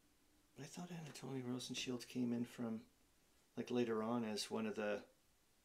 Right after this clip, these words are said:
part of the Fourth Cavalry or something. Or maybe I'm thinking of, am I thinking of, oh, Lord of mercy, maybe I'm thinking of Germans. I'm getting people twisted. Yes, of course I am. Uh, he's the Kriegfrosch dude, uh,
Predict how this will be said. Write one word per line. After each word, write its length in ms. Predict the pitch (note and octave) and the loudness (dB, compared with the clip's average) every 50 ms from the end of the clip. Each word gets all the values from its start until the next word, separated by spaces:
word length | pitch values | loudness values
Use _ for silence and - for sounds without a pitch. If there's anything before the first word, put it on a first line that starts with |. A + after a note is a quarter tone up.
| _ _ _ _ _ _ _ _ _ _ _ _ _ - - - - | _ _ _ _ _ _ _ _ _ _ _ _ _ -20 -12 -4 2
part 160 | A#2 A#2 A2+ | 4 4 4
of 80 | A2 | 4
the 80 | G#2 G#2 | 2 0
Fourth 320 | - - B2 B2 A#2 - - | 2 6 6 6 6 6 2
Cavalry 720 | - - - B2+ B2 B2+ C3 C3 B2 A#2+ A#2+ A#2+ B2 B2 B2 | -6 0 6 8 8 8 10 10 10 10 12 12 12 12 10
or 120 | A#2+ A#2+ | 8 6
something. 440 | A#2 - - B2+ B2+ - C3 C3 B2 | 4 2 -2 -2 -2 -2 -2 0 2
Or 100 | G#2+ A#2 | 4 4
maybe 220 | A#2 B2 B2 A#2+ B2 | 6 6 8 8 8
I'm 120 | A#2 A#2+ | 8 6
thinking 380 | - - B2 A2+ - C3 A#2+ A2+ | 4 2 -2 0 0 0 2 2
of, 200 | A2+ A2+ A2 - - - - - - - - - - - - - - - - - - - - - - - - - - - - - - - - - | 2 2 0 -2 -6 -12 -14 -16 -20 -18 -18 -16 -14 -14 -16 -16 -16 -16 -16 -16 -14 -16 -16 -16 -16 -20 -18 -18 -18 -18 -18 -16 -18 -14 -8 -4
am 40 | A#2+ | -4
I 20 | |
thinking 300 | B2 - - A#2+ C#3 B2 A2+ | -2 -2 0 2 2 4 4
of, 60 | G#2+ G#2 - - - - - - - - - - - - - - - - - - - - - - - - - - - - - - | 2 0 -2 -8 -16 -18 -18 -18 -20 -20 -20 -20 -18 -12 -6 -6 -6 -6 -8 -12 -12 -12 -10 -10 -10 -10 -10 -12 -14 -14 2 10
oh, 280 | - A#3 B3 B3 A#3+ A3+ | 12 12 12 12 12 12
Lord 180 | G3+ F#3+ F3+ E3 | 12 12 12 12
of 120 | D3+ B2+ | 12 12
mercy, 320 | C#3+ C#3+ C#3+ C#3+ - - C#3 | 12 12 12 12 12 10 10
maybe 240 | C3+ D3+ D#3 D#3 D#3 | 10 10 10 12 10
I'm 80 | C#3+ | 10
thinking 300 | - - D3+ B2+ C#3+ C3 | 10 8 6 8 10 10
of 80 | B2 A2+ | 10 10
Germans. 480 | A2 A#2+ B2 B2+ C3 B2+ A#2 A2+ - | 12 10 10 12 12 10 8 8 6
I'm 100 | A#2+ A#2 | 6 6
getting 300 | A2+ B2 A#2+ A#2+ A#2 A2+ | 6 6 8 8 8 6
people 280 | A2+ - A#2+ A2+ A#2 A#2 | 4 2 0 4 4 4
twisted. 440 | A#2 - - B2+ A#2+ - - A#2+ - - | 4 6 6 6 6 6 4 2 8 12
Yes, 260 | G3+ A3+ A3+ - - | 12 12 12 12 12
of 100 | - - | 10 10
course 260 | - F#3 F3+ - - | 12 10 10 12 12
I 60 | D#3 | 12
am. 340 | D3+ E3+ D#3+ D3 B2 A2+ A#2 - - D3+ C#3 - | 12 12 12 12 12 10 8 6 4 6 10 12
Uh, 140 | D3 D#3+ D#3 | 12 12 12
he's 300 | C3+ - F3 E3+ - - | 12 12 12 12 12 12
the 100 | E3+ - | 8 10
Kriegfrosch 760 | - - F3+ F3 F3 - - - C3 B2 A#2+ A#2 - - | 12 12 12 12 12 12 6 8 10 10 10 10 8 6
dude, 300 | - A#2+ A2+ G#2 G2 - - | 8 8 8 8 6 2 6
uh, 360 | - B2+ B2 A#2+ A#2+ A#2 A#2 | 10 12 12 12 12 12 12